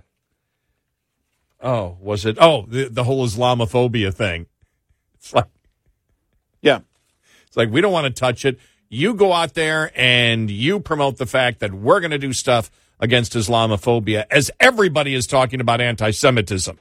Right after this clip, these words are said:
Speaker 2: Right. Well,
Speaker 1: And
Speaker 2: he's,
Speaker 1: it was like, it's
Speaker 2: he's
Speaker 1: like
Speaker 2: repeatedly thrown her under the bus on a number of things. And, you know, the,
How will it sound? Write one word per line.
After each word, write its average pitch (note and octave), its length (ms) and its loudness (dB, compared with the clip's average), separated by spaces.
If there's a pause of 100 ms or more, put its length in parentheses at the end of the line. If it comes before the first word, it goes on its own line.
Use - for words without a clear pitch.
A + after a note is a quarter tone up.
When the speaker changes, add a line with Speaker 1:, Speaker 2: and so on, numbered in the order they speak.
Speaker 2:
Right. D3+ 200 2 (1700)
Well, C3+ 120 8
Speaker 1:
And C3+ 120 4
Speaker 2:
he's, C#3 80 -2
Speaker 1:
it C#3+ 80 2
was C3 120 0
like, C#3 200 2
it's - 120 -12
Speaker 2:
he's G#3+ 260 2
Speaker 1:
like G#3 60 -4
Speaker 2:
repeatedly E3+ 600 0
thrown C3 300 0
her A2+ 400 -2
under G2 220 -2
the F2+ 80 -8
bus F2+ 420 -2 (160)
on F#2 400 0
a F#2+ 80 0
number F2+ 640 -2
of E2+ 160 -4
things. F2 640 -6
And, G2 360 -4 (520)
you A#2 80 2
know, A2 100 0
the, F#2+ 200 -4